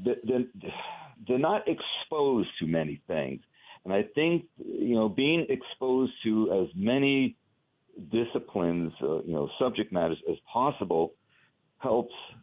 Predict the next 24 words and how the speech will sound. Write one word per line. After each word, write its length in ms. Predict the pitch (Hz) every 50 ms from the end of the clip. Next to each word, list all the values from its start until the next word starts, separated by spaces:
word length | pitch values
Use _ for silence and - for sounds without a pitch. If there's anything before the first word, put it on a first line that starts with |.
| _ -
um, 360 | 107 104 104 104 101 98 87 _ _ _ _ _ _ _ _ _ _ _ - - - _
folks 240 | - 123 113 117 - - - - - 101
think 220 | 127 135 131 131
of 200 | - 104 104 92
the, 140 | 85 98 90 -
you 120 | 98 95
know, 280 | 85 87 85 80 80 78 - -
the, 60 | - 87 - _ _ _
you 60 | - 82
know, 300 | 80 80 87 82 69 -
the 80 | - -
questions, 640 | - - - 135 131 - - - 92 80 80 78 73 -
how 160 | 101 101 101
to, 160 | 95 92 92 - - _ _ _ _ _
how 160 | - 127 135
to, 260 | 123 127 120 113 101 -
uh, 260 | - - 101 82 90 - - _ _ _ _ _ _ _ _ _ _ _ _ _ - - -
how 100 | 120 120
to 100 | 110 104 - - -
think 220 | 147 151 147 - - -
through 180 | 104 113 110 - - - -
something, 520 | 92 85 78 - - 82 80 76 69 69 - _ _ - _ _ -
how 300 | 107 110 110 110 113 107 - -
to, 420 | - 110 104 104 101 92 92 90